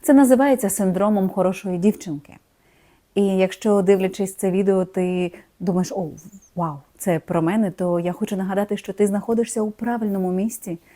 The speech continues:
і на правильному шляху. Мене звати Оксана, я практичний психолог і коуч, і тренер із ораторського мистецтва. І це відео є частиночкою, початком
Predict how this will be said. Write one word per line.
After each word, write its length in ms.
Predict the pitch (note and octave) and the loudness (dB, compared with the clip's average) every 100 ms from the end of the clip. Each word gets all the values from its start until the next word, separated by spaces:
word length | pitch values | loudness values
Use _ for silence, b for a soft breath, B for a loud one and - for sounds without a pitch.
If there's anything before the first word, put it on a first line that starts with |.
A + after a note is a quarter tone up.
| b b _ | b b _
і 160 | A3+ B3 | 0 2
на 100 | A3 | 2
правильному 500 | E3 D#3+ E3+ E3 D#3+ | -2 -4 -2 -2 -4
шляху. 380 | - F#3 - - _ _ _ _ _ b b b | -8 -14 -16 -20 _ _ _ _ _ b b b
Мене 220 | A3 B3+ | 4 4
звати 300 | C4 A3+ A#3 | 6 4 2
Оксана, 460 | A3+ A3 - C#3 C#3+ D#3 | -4 -6 -8 -8 -8 -2
я 140 | G3 | -2
практичний 500 | G#3 F#3+ G#3+ - A3+ | -2 -4 -4 -2 -4
психолог 500 | G#3+ A#3 - G#3+ G#3+ G#3+ | -4 -6 -2 0 0 -4
і 60 | |
коуч, 540 | G#3+ F#3+ E3+ E3 - - B B B | -8 -4 -2 -4 -8 -16 B B B
і 140 | D#4+ E4 | -2 0
тренер 500 | - G#3 G#3+ G3 - | 0 0 2 0 -2
із 280 | - A3 G#3+ - | 0 0 0 -4
ораторського 680 | F3+ E3+ F3 E3 - E3+ F3 | -2 -2 -6 -10 -10 -6 -4
мистецтва. 640 | F#3+ - A3+ - - - - _ B B B B | -4 -4 -8 -12 -16 -20 -20 _ B B B B
І 80 | |
це 180 | G#3+ G3+ | -2 0
відео 340 | G3+ A#3 F3+ D3 b b b | 0 2 0 -4 b b b
є 160 | G#3+ | 2
частиночкою, 840 | A#3 B3+ - C#4 B3 - - F2+ - - _ | 2 0 0 2 2 -2 -8 -14 -14 -20 _
початком 760 | G#3+ G#3+ C4 D4+ D4+ E3+ C#3+ | -2 -2 -2 -4 -4 -6 -6